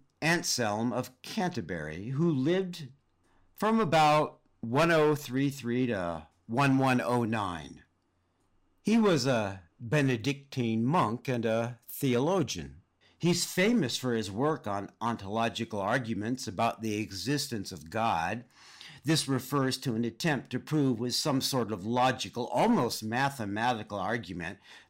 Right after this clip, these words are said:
that God must indeed exist. He's also famous for his theory called, quote, satisfaction theory of atonement.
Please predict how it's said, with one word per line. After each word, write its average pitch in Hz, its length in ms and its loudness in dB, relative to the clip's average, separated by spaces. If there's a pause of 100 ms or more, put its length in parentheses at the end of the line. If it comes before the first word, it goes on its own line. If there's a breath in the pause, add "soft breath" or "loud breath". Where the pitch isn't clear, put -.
that 98 180 -4
God 123 380 2
must 123 280 0
indeed 101 560 -4
exist. 110 800 -6 (960 soft breath)
He's 175 220 4
also 226 360 4
famous 123 520 -2
for 113 180 -4
his 127 240 -2
theory 170 400 2
called, 143 560 2
quote, 180 400 0 (1120)
satisfaction 147 1160 0
theory 123 680 0
of 117 180 -2
atonement. 131 1000 -2